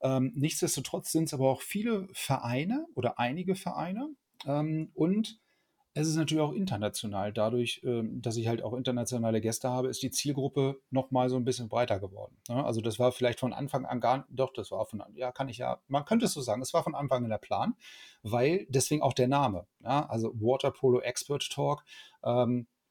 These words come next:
ich wollte mir von Anfang an so ein bisschen die Möglichkeit auflassen, das Ganze auch international zu machen. So, und irgendwann de-, stellt man fest, okay, Deutschland ist jetzt für den Moment erstmal, ähm,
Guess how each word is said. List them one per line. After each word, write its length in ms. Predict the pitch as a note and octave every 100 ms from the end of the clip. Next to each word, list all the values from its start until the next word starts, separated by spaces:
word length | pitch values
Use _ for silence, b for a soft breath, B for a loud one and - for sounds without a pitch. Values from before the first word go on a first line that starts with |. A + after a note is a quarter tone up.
| B2+
ich 140 | A#2
wollte 220 | C#3 D3+
mir 140 | E3 D3
von 180 | C#3+ C#3+
Anfang 320 | D#3+ D#3 D3+
an 100 | C3+
so 60 |
ein 60 | C3
bisschen 200 | D#3+ D#3
die 100 | C#3
Möglichkeit 560 | C#3 D3+ D#3 - C#3+ B2
auflassen, 480 | C3 C#3+ C#3+ C3+
das 140 | C3 -
Ganze 240 | B2+ B2
auch 60 | B2+
international 760 | A#2+ A#2 A2+ A2+ G#2+ G#2 A2+
zu 100 | -
machen. 280 | - F#2 -
So, 180 | - A2
und 160 | G#2 -
irgendwann 640 | C3+ C#3 C3+ C3+ C#3 D3 _ _
de-, 160 | B2 -
stellt 260 | - C3
man 140 | B2 A#2+
fest, 240 | B2+ B2+
okay, 240 | A#2+ B2+ A2+
Deutschland 420 | A#2+ C3 B2 A#2+
ist 140 | -
jetzt 380 | A#2+ A#2 - -
für 120 | - B2+
den 160 | A#2
Moment 320 | A2+ G#2+ C#3+
erstmal, 580 | D#3 C3+ B2+ B2 A#2+ A#2 B B B -
ähm, 580 | B2 A#2+ A#2 A2+ A2+